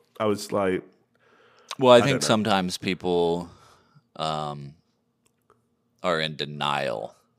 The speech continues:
Speaker 2: and so
Speaker 1: Yeah.
Speaker 2: it makes it come off
Speaker 1: Yeah.
Speaker 2: as they're oblivious, but they're just, you know, they know
Speaker 1: And the whole
Speaker 2: something's
Speaker 1: thing,
Speaker 2: up.
Speaker 1: you know, of, "Oh, God wants us to do this." You know, maybe the naivety related to that.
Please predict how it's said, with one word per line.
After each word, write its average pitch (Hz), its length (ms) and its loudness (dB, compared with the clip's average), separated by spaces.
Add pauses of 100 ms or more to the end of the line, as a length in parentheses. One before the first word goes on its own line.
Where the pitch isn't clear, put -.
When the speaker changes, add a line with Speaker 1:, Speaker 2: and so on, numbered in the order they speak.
(160)
Speaker 2:
and 76 220 -6
so - 140 -2
Speaker 1:
Yeah. 73 220 0
Speaker 2:
it - 40 -6
makes 73 260 -6
it 78 160 -4
come 82 260 -2
off 76 200 2
Speaker 1:
Yeah. 80 60 -2
Speaker 2:
as 78 160 -2
they're 85 200 -2
oblivious, 85 680 0
but 71 240 -8
they're 67 160 -4
just, 69 400 -12 (200)
you 73 100 -16
know, 65 280 -14 (320)
they 80 140 -8
know 85 60 0
Speaker 1:
And 107 60 -2
the 107 60 0
whole 113 180 0
Speaker 2:
something's 98 200 -4
Speaker 1:
thing, 60 80 -6
Speaker 2:
up. - 120 -8 (460)
Speaker 1:
you 101 140 -4
know, 82 200 -4
of, 85 280 -6
"Oh, 110 180 0
God 98 300 -4
wants 90 260 -6
us 90 120 -8
to 85 120 -6
do 82 160 -4
this." - 380 -10 (440)
You 98 80 -4
know, 92 100 -2
maybe 87 380 -4 (500)
the 104 100 -2
naivety 87 720 -4 (600)
related 87 420 -2
to 87 100 -6
that. 82 300 -4